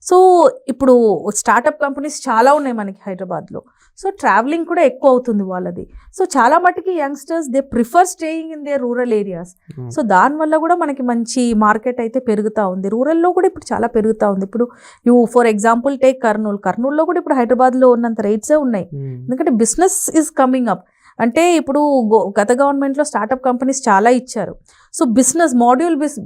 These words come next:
Speaker 1: I mean, module of business is also changed. People also started opting for businesses. So, అందరూ ఇప్పుడు సిటీ మీద వచ్చి పడాలనే రూల్ అయితే లేదు.
Speaker 2: మీరు
Speaker 1: So
Speaker 2: అన్నట్లు, ఆ, ఇప్పుడు, ఆ, అంటే ఫీల్డ్ కూడా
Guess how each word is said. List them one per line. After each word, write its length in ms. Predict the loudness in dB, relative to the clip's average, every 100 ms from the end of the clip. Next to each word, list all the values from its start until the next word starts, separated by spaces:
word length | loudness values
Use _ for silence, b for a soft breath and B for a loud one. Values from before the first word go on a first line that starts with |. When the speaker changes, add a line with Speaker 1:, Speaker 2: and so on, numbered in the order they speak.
| -4
Speaker 1:
I 60 |
mean, 160 | 0 2
module 360 | 4 2 0 -2
of 140 | -4
business 320 | -6 -6 -8 -8
is 100 | -6
also 280 | -4 -4 -6
changed. 500 | -4 -4 -4 -10 _ _ _ _ _ -4 -2
People 240 | 2 4
also 260 | 4 2 -2
started 380 | -4 -4 -2 -4
opting 320 | -4 -4 -4
for 160 | -2
businesses. 500 | -4 -4 -8 -10 -10
So, 200 | -12 -6 -4
అందరూ 360 | -2 0 0
ఇప్పుడు 160 | -2 -6
సిటీ 240 | -8 -6
మీద 180 | -2 0
వచ్చి 200 | 0 -2
పడాలనే 480 | -4 0 0 0 -2
రూల్ 200 | -2 -2
అయితే 220 | -2 -2
లేదు. 360 | -2 -4 -6 -8 b b b
Speaker 2:
మీరు 100 | 0
Speaker 1:
So 60 | 0
Speaker 2:
అన్నట్లు, 640 | 0 -2 -4 -4 -4 -6 -10
ఆ, 220 | -8 -6
ఇప్పుడు, 440 | -8 -4 -2 -2
ఆ, 280 | -2 -4 -6
అంటే 260 | -6 -6 -8
ఫీల్డ్ 480 | -6 -2 0 0 0
కూడా 160 | -2